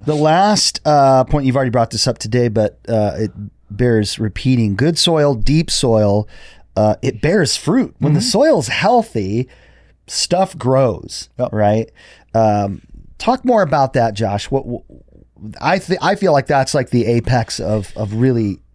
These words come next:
Speaker 1: discerning what's going on inside.
Speaker 2: Well, yeah. I mean, 'cause that's the, I
Speaker 1: What's
Speaker 2: mean,
Speaker 1: happening in your
Speaker 2: 'cause,
Speaker 1: life?
Speaker 2: 'cause that's, Jesus said in Matthew seven, we referenced this, you're gonna know a tree by its fruit. Like, you're gonna know,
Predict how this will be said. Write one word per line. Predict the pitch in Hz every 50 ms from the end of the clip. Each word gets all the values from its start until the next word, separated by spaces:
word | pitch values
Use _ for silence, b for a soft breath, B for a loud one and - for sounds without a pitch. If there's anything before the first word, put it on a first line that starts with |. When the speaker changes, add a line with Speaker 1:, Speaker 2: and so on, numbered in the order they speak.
| _ - 107
Speaker 1:
discerning | 107 117 117 - - 156 147 135 127 107
what's | 104 107 - -
going | - 101 95 90
on | 90 85
inside. | 87 85 - - - - - 117 - _ _ _ _ _ _ _ _ _ _ -
Speaker 2:
Well, | 180 226
yeah. | 294 311 247 117 85 -
I | - 160
mean, | 170 147
'cause | 175 180 -
that's | 147 175 208 208 - - -
the, | - 170 151
I |
Speaker 1:
What's | 180 160 156
Speaker 2:
mean, | 156 190
Speaker 1:
happening | 160 - 139 123 113
in | 113
your | 107 101
Speaker 2:
'cause, | 92
Speaker 1:
life? | 80 73 143
Speaker 2:
'cause | 170 160 139 131
that's, | 160 170 165 - - - - - - -
Jesus | 123 143 180 180 165 185 165 -
said | 180 165
in | 160
Matthew | 156 165 151 - 156 143
seven, | - 175 165 160 143
we | 131 131
referenced | 131 131 139 135 - 127 120 -
this, | 139 135 - - - -
you're | 156 160
gonna | 180 170
know | 175 185 185
a | 160
tree | - 185 170
by | 170 175 160
its | - -
fruit. | - 190 180 131 - -
Like, | - 131 127 113 - -
you're | 143 151
gonna | 160 185 170 151
know, | 139 135 135 147 165 190 180 147 131 127 120